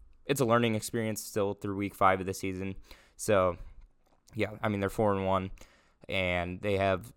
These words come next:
the all the offensive talent in the world, and I could see an N F C championship. We'll see. Uh, number five, another N F C team, the forty-niners. I didn't get a chance to catch, you know, their game against the Panthers, but seeing the score, they're back to their dominant ways, okay? I,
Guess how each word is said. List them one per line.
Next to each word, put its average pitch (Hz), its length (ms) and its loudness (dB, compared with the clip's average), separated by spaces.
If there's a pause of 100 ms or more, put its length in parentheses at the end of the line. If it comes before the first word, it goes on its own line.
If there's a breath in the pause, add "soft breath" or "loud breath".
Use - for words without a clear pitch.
the 101 200 -2 (280)
all 110 160 10
the 110 80 10
offensive 98 440 4
talent 90 280 0
in 71 40 -10
the 87 140 -6
world, 90 240 -8 (160)
and 104 100 0
I 104 40 0
could 98 140 -6
see 110 120 -2
an 104 100 -2
N 104 100 0
F 95 60 -8
C 110 140 -8
championship. 90 720 -10
We'll 131 140 0
see. 104 220 -4 (380 loud breath)
Uh, 117 220 10
number 127 200 4
five, 117 360 8
another 113 260 2
N 117 120 2
F 113 100 0
C 120 160 -2
team, 117 240 -2
the 104 60 0
forty-niners. 113 680 0
I 117 80 -2
didn't 131 280 -4
get 131 100 -2
a 113 60 -8
chance 127 280 -4
to 113 80 -6
catch, - 380 2
you 104 160 0
know, 101 100 2
their 101 120 2
game 104 200 2
against 101 280 0
the 98 60 -6
Panthers, 107 480 -4 (260 soft breath)
but 120 140 -2
seeing 175 240 0
the 143 60 0
score, 147 520 6 (300 soft breath)
they're 131 120 8
back 131 220 8
to - 80 -2
their 117 140 6
dominant 107 420 6
ways, 95 320 2
okay? 101 260 0
I, 104 120 4